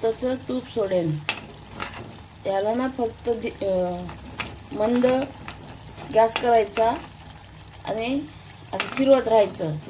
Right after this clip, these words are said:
म्हणजे खाली चिटकायला नाही पाहिजे. बघू शकता कसं तूप निघालेलं आहे. हे बघा,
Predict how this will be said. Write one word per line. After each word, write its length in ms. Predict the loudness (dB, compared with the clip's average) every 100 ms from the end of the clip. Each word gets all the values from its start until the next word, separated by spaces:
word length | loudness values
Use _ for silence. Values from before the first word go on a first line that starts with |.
| -10 -10 -10 -14 -16 -12 -10 -6
म्हणजे 380 | 0 2 2 -2 -8
खाली 240 | 0 0
चिटकायला 560 | 0 -2 0 4 6 6
नाही 180 | 4 2
पाहिजे. 340 | 2 2 2 -2 -4 -12 -14 -8 -8 -4
बघू 120 | -2
शकता 440 | 0 0 4 4
कसं 320 | 6 0 0 -2 -2
तूप 160 | -4
निघालेलं 560 | -2 2 2 4 2 2
आहे. 240 | 2 2 -4 -12 -14 -10 -10 -10 -14 -16 -16 -18 -14 -6 -6 -8 -16 -16 -8 -8 -8 -14 -18 -6
हे 140 | 0
बघा, 220 | 2 4